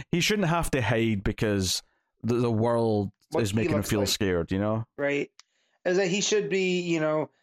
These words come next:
Speaker 2: standing up for other people regardless. And so, 'cause what he does, you know, he, he says that he picks up a bunch of jobs, and it's kinda like The Incredibles, right? Where, you know, Bob's not supposed to be doing superheroing anymore, but he can't help himself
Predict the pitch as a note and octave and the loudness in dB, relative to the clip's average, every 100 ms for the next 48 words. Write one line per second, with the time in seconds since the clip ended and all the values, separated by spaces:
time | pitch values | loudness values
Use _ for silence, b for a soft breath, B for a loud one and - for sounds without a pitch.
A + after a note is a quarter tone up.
0 | - - G3+ G3 F#3 - - E3+ D#3+ D#3 | -8 -2 0 0 -2 -4 -4 -2 -2 -4
1 | - C#3+ C#3+ C#3 C3+ - D#3 C#3+ C#3 C3 | -4 -4 -2 -4 -4 -6 -4 -2 -2 0
2 | C3+ B2+ - - C#3+ C#3+ - D3+ C#3 b | 0 -2 -4 -4 -2 -2 0 0 0 b
3 | b b - F#3 F#3+ G3+ G3 G3+ G#3+ E3+ | b b -4 0 2 2 0 0 0 0
4 | F3 D#3+ F3+ F3 E3+ G#3+ A3 G3 F3+ F#3+ | -2 -2 -4 -6 -4 -4 -2 -2 -2 -4
5 | - F#3 D#3 D#3 C3+ E3 F#3 D#3 D#3+ - | -4 -2 -4 -4 -2 -2 0 -2 -4 -8
6 | _ _ _ _ - C#4+ C4+ B3+ G#3 E3+ | _ _ _ _ -4 0 0 -2 -4 -2
7 | F#3+ F#3 D3 B2+ C#3 D3+ D3+ - _ _ | -2 -2 -4 -4 -2 -2 -4 -8 _ _
8 | _ - C#3+ D3 D3 D3 D#3+ D3+ D3 C3+ | _ -8 -4 -2 0 -2 -2 -2 -2 -4
9 | _ _ - E3 F#3+ F3+ G3+ - G3 F#3+ | _ _ -4 0 0 0 -2 -2 -2 -2
10 | F#3 F3 F3 D#3+ D3 F#3 F3 D#3 D3+ D3 | -2 -2 0 0 -2 -2 0 0 0 0
11 | D3 C#3+ C#3 C3+ C3+ - C3+ D#3 C#3+ - | 0 -2 0 0 -2 -4 -4 -2 -2 -2
12 | F3+ E3+ C#3+ - F3+ F#3+ G3 G3 | -2 -2 -2 -2 -2 0 0 -2